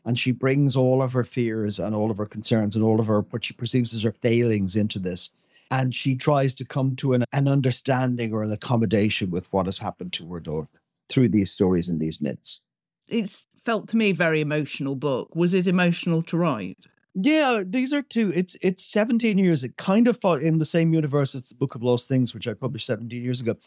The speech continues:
Speaker 1: and was very much a book about my own childhood. And this is a book about being a parent. I, I'm, I'm now in that stage of my life where I have suddenly become the responsible adult in the room, in that I have
Speaker 2: <laughs>
Speaker 1: two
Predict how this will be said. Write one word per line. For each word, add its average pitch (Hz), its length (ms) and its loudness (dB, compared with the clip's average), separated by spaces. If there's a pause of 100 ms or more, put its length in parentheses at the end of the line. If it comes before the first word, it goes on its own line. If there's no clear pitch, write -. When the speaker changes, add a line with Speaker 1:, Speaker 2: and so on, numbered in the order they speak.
(240)
Speaker 1:
and 147 100 2
was 139 120 4
very 165 180 2
much 156 180 0
a 156 60 -2
book 139 220 -4
about 123 280 0
my 127 220 2
own 123 180 2
childhood. 117 640 0 (160)
And 170 140 4
this 240 180 2
is 202 80 0
a 208 60 2
book 175 180 0
about 160 220 0
being 156 160 -2
a - 20 -2
parent. 131 480 -2
I, 101 160 -2
I'm, 120 340 0
I'm 127 200 2
now 131 140 4
in 131 80 2
that 120 140 0
stage 123 300 0
of 107 60 -8
my 113 100 2
life 113 380 2
where 110 260 0
I 110 80 0
have 104 160 -4
suddenly 123 320 -4
become 117 260 -6
the 110 60 -2
responsible 110 580 0
adult 110 320 0
in 104 100 -2
the 107 60 -2
room, 117 420 2 (220)
in 143 140 2
that 143 240 2
I 123 80 0
have 123 260 -2 (100)
Speaker 2:
<laughs> - 100 -4
Speaker 1:
two 151 420 2